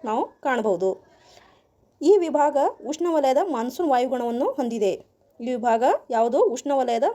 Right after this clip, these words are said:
ಮಾನ್ಸೂನ್ ವಾಯುಗುಣವನ್ನು ಹೊಂದಿದೆ. ಈ ವಿಭಾಗದಲ್ಲಿ ಬರುವಂತಹ, ಆ, ಕೋಲಾರ ಜಿಲ್ಲೆ ಏನಿದೆಯಲ್ಲ, ಅದು ಅತಿ ಉಷ್ಣವಲಯಕ್ಕೆ ಸೇರಿದ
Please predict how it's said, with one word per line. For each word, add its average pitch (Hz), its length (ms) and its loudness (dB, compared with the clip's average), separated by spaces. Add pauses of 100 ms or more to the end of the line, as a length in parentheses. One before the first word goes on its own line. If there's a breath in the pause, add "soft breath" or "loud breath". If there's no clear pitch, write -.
ಮಾನ್ಸೂನ್ 240 420 -6
ವಾಯುಗುಣವನ್ನು 226 520 -2
ಹೊಂದಿದೆ. 202 440 -2 (960 soft breath)
ಈ 302 180 0
ವಿಭಾಗದಲ್ಲಿ 269 380 2
ಬರುವಂತಹ, 247 500 -2 (600 soft breath)
ಆ, 240 160 -6
ಕೋಲಾರ 247 400 0
ಜಿಲ್ಲೆ 262 280 -4
ಏನಿದೆಯಲ್ಲ, 254 360 -2 (140)
ಅದು 285 180 -2
ಅತಿ 370 340 0
ಉಷ್ಣವಲಯಕ್ಕೆ 294 720 -2
ಸೇರಿದ 226 380 -4